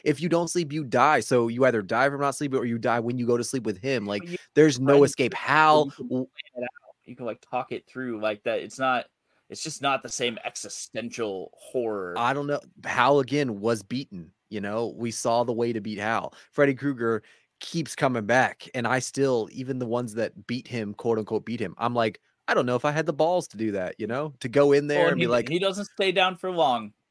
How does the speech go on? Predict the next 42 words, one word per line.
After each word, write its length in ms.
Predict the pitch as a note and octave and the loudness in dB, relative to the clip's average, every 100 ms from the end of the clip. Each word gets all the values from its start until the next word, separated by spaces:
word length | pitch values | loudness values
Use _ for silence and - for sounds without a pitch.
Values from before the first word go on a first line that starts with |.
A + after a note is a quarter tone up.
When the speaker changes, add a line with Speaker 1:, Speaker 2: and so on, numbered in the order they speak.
| _ _ - | _ _ 0
Speaker 1:
You 100 | D3 | 4
know, 140 | D#3 | 6
the 80 | D3 | 4
first 340 | - F#3 G3+ | 2 0 0
one, 260 | - A3+ G#3+ - | 0 -2 -4 -8
she's 300 | - F3 D#3 | -8 -6 0
like, 260 | D3+ C3 - | 2 0 -2
"I'm 140 | B2 | -2
gonna 160 | C3 B2 | -2 -2
create 260 | - C3+ C3 | -2 -2 -2
these 160 | B2+ | -6
booby 240 | A2+ C#3 C#3+ | -2 -2 -2
traps, 600 | - C#3 C#3+ C#3+ - - _ | 0 2 2 2 -4 -14 _
and 100 | A#2+ | -6
then 60 | A#2 | -4
I'm 80 | A2+ | -4
gonna 120 | G#2+ | -4
go 280 | F#2+ A2+ C3 | -2 0 0
in 60 | |
and 120 | A#2+ G2+ | -2 -2
grab 320 | A#2+ B2 A#2 | 0 2 2
him, 240 | G#2+ G#2 | -2 -8
pull 320 | - - D3 C#3+ | -10 -2 0 2
him 220 | D#3 C#3+ | 0 -2
out." 420 | - D3+ G2+ G#2+ - _ - | 0 2 2 -2 -14 _ -2
I 60 | F4+ | 0
don't 100 | - | 4
know 80 | |
if 0 | |
I 20 | C#3+ | 4
have 100 | A2+ | 4
the 40 | |
balls 260 | G#2+ A2+ A2+ | 2 2 2
to 60 | A#2 | -2
that. 140 | F#2 | -4
Like, 160 | E3 D#3+ | -2 -2
that's 300 | B3+ C#4 - | -2 -4 -10
terrifying. 560 | - A#3+ A3 C#3 G2+ | -6 -4 0 -2 -2
He 80 | F3 | -6
was 160 | G#3 F#3+ | -6 -4
like 160 | F3 | -2
the, 100 | D#3+ | -2